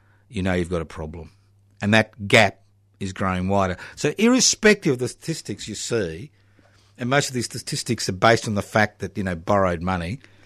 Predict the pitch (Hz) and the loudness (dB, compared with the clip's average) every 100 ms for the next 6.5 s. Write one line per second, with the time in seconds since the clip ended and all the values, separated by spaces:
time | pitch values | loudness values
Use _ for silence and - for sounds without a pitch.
0 | - - - 107 95 139 127 113 120 165 | -20 -20 -10 -8 0 2 2 4 4 2
1 | 139 98 82 95 - _ _ 120 127 147 | 0 -2 -2 -6 -12 _ _ 2 6 8
2 | 160 120 110 120 95 95 - _ _ 120 | 6 4 4 2 2 -4 -16 _ _ -6
3 | 160 135 160 165 156 120 107 95 85 - | -4 0 0 2 0 -2 -4 -8 -8 -10
4 | - _ _ _ 143 139 160 147 - - | -20 _ _ _ -4 0 2 2 0 2
5 | - 233 233 226 - 185 180 - 165 165 | 2 4 2 0 0 0 0 0 0 2
6 | 180 185 - 78 78 | 2 0 -2 -10 -12